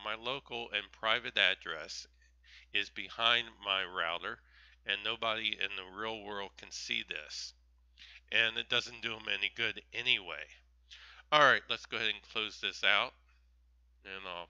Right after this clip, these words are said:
close here, and let's go ahead and locate our public I P address. And the best way to go about doing that is to open up your favorite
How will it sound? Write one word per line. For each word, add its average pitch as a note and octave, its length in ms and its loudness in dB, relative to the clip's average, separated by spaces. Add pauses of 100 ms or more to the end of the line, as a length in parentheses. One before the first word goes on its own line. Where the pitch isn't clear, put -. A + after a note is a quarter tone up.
close F#2 480 -14
here, A#2 420 4 (540)
and G#2+ 140 -4
let's C3 220 0
go B2 140 -2
ahead A#2 340 6 (100)
and G2+ 340 2
locate G#2+ 600 0
our F2+ 180 0 (120)
public C#3+ 340 -2 (100)
I E2+ 220 -2
P F2 240 -10
address. F2+ 640 -6 (480)
And G#2 160 -2
the G2+ 60 -8
best D3 320 -4
way B2+ 160 2
to A2 180 2
go G#2 160 -2
about F#2+ 340 0
doing F#2+ 280 -10
that F#2+ 280 2
is G#2 200 -6
to - 100 -14
open A#2 360 -6
up G#2 180 -6
your G#2 180 -2
favorite G#2+ 540 -4